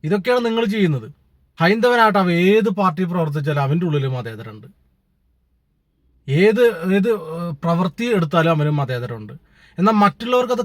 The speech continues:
കാണുന്നില്ല. ഈ മുന്നോട്ട്, എന്താ, വെക്കുന്ന, അല്ലെങ്കിൽ സോഷ്യൽ മീഡിയ കൂടെ പറയുന്ന, അല്ലെങ്കിൽ പുറത്തോട്ട് ചിരിച്ചു കാണിക്കുന്ന ഒരു മതേതരം അല്ലാണ്ട് ഉള്ളിൽ ശരിക്കും ഒരു മതേതരം ഉണ്ടെങ്കിൽ അവരെല്ലാവർക്കും അംഗീകരിക്കാൻ പറ്റണം. ഇപ്പൊ ഹൈന്ദവൻ ചെയ്യുന്ന പോലെ എല്ലാ മതങ്ങളെയും, ആ, വിശ്വസിക്കാനും എല്ലാ മതങ്ങളെ,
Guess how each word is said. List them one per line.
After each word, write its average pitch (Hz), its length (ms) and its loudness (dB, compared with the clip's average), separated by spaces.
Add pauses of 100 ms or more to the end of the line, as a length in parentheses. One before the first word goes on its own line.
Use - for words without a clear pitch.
കാണുന്നില്ല. 208 540 2
ഈ 160 120 0 (100)
മുന്നോട്ട്, 196 400 2 (340)
എന്താ, 185 220 -2
വെക്കുന്ന, 180 340 -2
അല്ലെങ്കിൽ 170 260 -4 (420)
സോഷ്യൽ 175 300 0
മീഡിയ 190 220 2
കൂടെ 185 140 -2 (100)
പറയുന്ന, 165 340 0
അല്ലെങ്കിൽ 160 300 -4 (400)
പുറത്തോട്ട് 165 500 0
ചിരിച്ചു 165 320 0
കാണിക്കുന്ന 170 420 0
ഒരു 165 140 -2
മതേതരം 165 440 0
അല്ലാണ്ട് 156 340 -2
ഉള്ളിൽ 160 320 0 (400)
ശരിക്കും 185 260 0
ഒരു 202 120 2
മതേതരം 180 440 0
ഉണ്ടെങ്കിൽ 160 320 -2 (100)
അവരെല്ലാവർക്കും 156 720 0
അംഗീകരിക്കാൻ 147 440 -2
പറ്റണം. 98 260 -12 (840)
ഇപ്പൊ 131 160 -4
ഹൈന്ദവൻ 143 420 2
ചെയ്യുന്ന 165 300 0
പോലെ 156 180 -2 (420)
എല്ലാ 151 160 4 (120)
മതങ്ങളെയും, 160 540 2 (160)
ആ, 160 60 -12 (100)
വിശ്വസിക്കാനും 160 600 -2 (260)
എല്ലാ 147 240 2
മതങ്ങളെ, 165 500 2